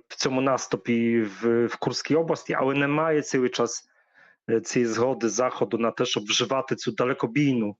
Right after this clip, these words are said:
зброю, тобто ракети, наприклад, які отримала Україна від Великої Британії чи від Штатів на завдавання таких ударів по російській логістиці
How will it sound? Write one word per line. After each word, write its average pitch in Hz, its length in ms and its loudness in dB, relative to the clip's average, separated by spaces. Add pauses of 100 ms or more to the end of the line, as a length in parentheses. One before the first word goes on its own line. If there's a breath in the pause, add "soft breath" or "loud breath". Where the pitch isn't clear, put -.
(140)
зброю, 120 560 0
тобто - 320 -2
ракети, 117 540 0
наприклад, 110 440 -2
які 113 320 -2 (320 loud breath)
отримала 123 400 0
Україна 120 420 0
від 107 200 -2
Великої 120 320 0
Британії 123 440 -2
чи - 140 -4
від 101 120 -6
Штатів - 440 -2
на 113 200 0 (460 loud breath)
завдавання 123 520 0
таких - 420 -4
ударів 131 440 0
по 123 300 2 (100)
російській 165 520 0
логістиці 131 720 0